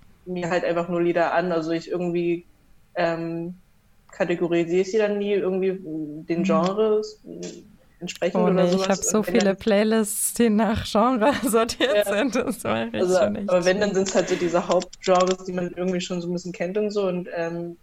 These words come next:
Speaker 1: mein, also ich mach nie so einen Deep Dive, äh,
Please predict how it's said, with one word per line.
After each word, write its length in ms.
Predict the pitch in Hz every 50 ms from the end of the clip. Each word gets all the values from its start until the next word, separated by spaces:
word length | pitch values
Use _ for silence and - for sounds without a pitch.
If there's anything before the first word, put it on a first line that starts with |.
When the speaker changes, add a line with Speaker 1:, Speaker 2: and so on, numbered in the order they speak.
| _ -
Speaker 1:
mein, 180 | 180 170 165
also 240 | - 165 160 170 170 165 165 156 156 - _ _ _
ich 120 | _ -
mach 160 | 170 170 -
nie 180 | - 185 185 180
so 100 | 175 180
einen 120 | 180 175
Deep 260 | - 185 185 185 -
Dive, 360 | - 180 175 170 170 175 175 175 - -
äh, 300 | 170 165 165 165 165 175